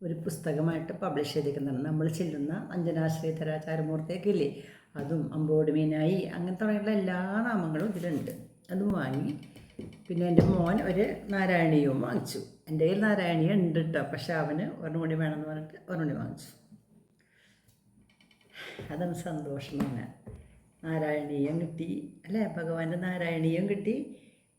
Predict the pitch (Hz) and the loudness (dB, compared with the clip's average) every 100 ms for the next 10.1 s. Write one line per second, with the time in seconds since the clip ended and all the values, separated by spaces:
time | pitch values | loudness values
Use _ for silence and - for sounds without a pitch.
0 | _ 208 185 180 175 175 170 170 185 196 | _ 2 4 4 2 2 0 0 0 -2
1 | 180 165 180 170 170 175 175 165 180 175 | -4 -4 -2 4 4 4 2 -2 -4 -4
2 | 214 254 - - _ _ _ _ _ _ | -4 -4 -8 -16 _ _ _ _ _ _
3 | - 170 175 233 220 214 220 202 160 - | -10 -4 0 2 4 4 4 2 0 -6
4 | - - - - - - 151 135 - - | -16 -20 -20 -20 -20 -10 -4 -2 -4 -8
5 | - 202 - 160 135 139 175 190 - 196 | -6 -4 -2 -2 -2 -2 -2 -4 -6 -8
6 | 302 - - 160 156 151 147 151 185 160 | -8 -12 -6 -4 -2 0 -2 -2 0 0
7 | 139 143 160 170 - - 277 - - _ | 0 -2 -2 -2 -4 -8 -8 -10 -18 _
8 | _ 160 151 151 139 143 139 147 151 160 | _ -4 -2 -2 0 0 -2 -2 -2 0
9 | 156 - - - - - _ _ _ 143 | 0 -2 -4 -12 -20 -20 _ _ _ -10